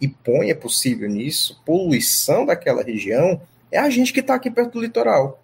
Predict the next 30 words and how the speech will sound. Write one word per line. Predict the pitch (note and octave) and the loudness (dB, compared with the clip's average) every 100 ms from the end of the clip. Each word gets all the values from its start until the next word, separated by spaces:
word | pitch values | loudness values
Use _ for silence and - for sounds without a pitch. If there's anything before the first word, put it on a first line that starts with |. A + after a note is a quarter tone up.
| _ | _
Porque | D3 E3+ | -4 2
as | D3 | 2
bacias | C#3+ B2+ - - B2+ A2+ | 2 0 0 -2 0 0
hidrográficas | A#2 A#2 G#2 - G#2+ D#3 - C#3 | 0 2 2 2 2 2 -2 -10
que | - A#2 | -6 -8
podem | - C3+ G3+ F#3 | -2 0 0 0
ser | F3 - C#3 | -4 2 0
afetadas | C#3 B2 - G#2+ G#2+ D3+ | 2 -2 0 0 0 0
vão | C3+ C#3+ F#3 | 0 0 0
desembocar | F#3 G3+ G3+ G3 F#3+ - F4 - | -2 0 0 0 0 0 -2 -8
exatamente | - E4 - E4+ E4+ | -2 0 2 0 0
aqui, | F#4+ E4+ E3+ | 0 2 4
né? | C#3 - - _ | 2 0 -6 _
E | C4+ | 2
os | D4+ | 2
caras | - A#3 A3 | 2 2 2
sabem | - A#3 A#3 A3+ - | 0 0 -2 -8 -2
tanto | G3+ G#3+ | -2 -2
que | |
tão | - F3 | -4 0
errado, | D#3+ A2+ A2+ B2+ G#2+ | 2 2 0 -2 -2
cara, | - F2+ F#2 | -6 -6 -4
que | A2+ | -4
o | G#2+ | -4
tema | - D#3 G#3 | 0 0 2
da | D3 A#2+ | 2 2
água, | F#2+ A#2+ C3 G#2 - _ - | 0 -2 -2 -6 -12 _ -2
veja | C#3 G3 | 0 2
só, | F3 C#3+ G2 | 2 0 0
né? | G#2+ - | 0 -2